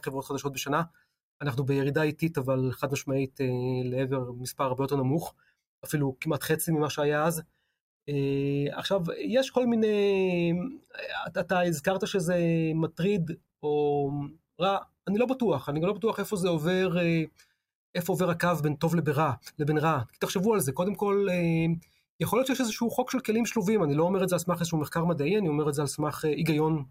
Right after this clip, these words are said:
שלי, ואני בטוח שתסכימו איתו. אה,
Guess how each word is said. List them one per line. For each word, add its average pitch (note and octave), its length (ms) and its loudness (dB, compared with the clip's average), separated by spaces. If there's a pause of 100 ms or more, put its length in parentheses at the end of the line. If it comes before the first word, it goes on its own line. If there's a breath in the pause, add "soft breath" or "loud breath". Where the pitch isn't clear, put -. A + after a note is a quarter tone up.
(100)
שלי, D#3 340 0 (360 loud breath)
ואני C#3+ 100 0
בטוח D3 260 -2
שתסכימו D3 420 -2
איתו. D#3 240 0 (580 soft breath)
אה, D3 760 0